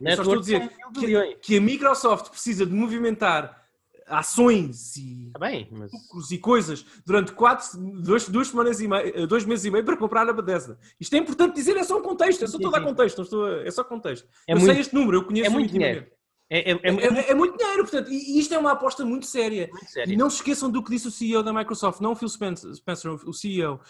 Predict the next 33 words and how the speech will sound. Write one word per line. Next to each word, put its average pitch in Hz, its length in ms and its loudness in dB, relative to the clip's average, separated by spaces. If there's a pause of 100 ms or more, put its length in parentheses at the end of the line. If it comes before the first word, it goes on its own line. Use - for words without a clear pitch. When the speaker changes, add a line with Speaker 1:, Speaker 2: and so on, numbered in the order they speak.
(140)
Speaker 1:
O 165 80 -10
que - 100 -4
ele 214 100 4
Speaker 2:
É, - 20 2
Speaker 1:
disse? 160 340 -6
Speaker 2:
o - 20 -10
Nadella. 123 380 -4
Speaker 1:
"Estamos 269 640 4
a 240 80 2
considerar", 214 580 4
ou 135 300 0
alguma 165 320 2
coisa 156 200 -2
deste 151 180 -10
género, 135 140 -8
"estamos 226 300 -2
a 214 40 0
considerar", 180 680 -2
eh, 170 100 0
ou, 180 240 4
ou 180 260 2
as 175 120 4
aquisições, 214 560 0
aliás, 151 400 -4 (260)
podem 208 240 6
não 208 120 6
acabar 180 340 2
por 190 100 2
aqui. 151 280 -2 (340)
Portanto, 277 380 4
meus 294 200 2
amigos, 233 440 -2
Speaker 2:
Sim. 131 180 -6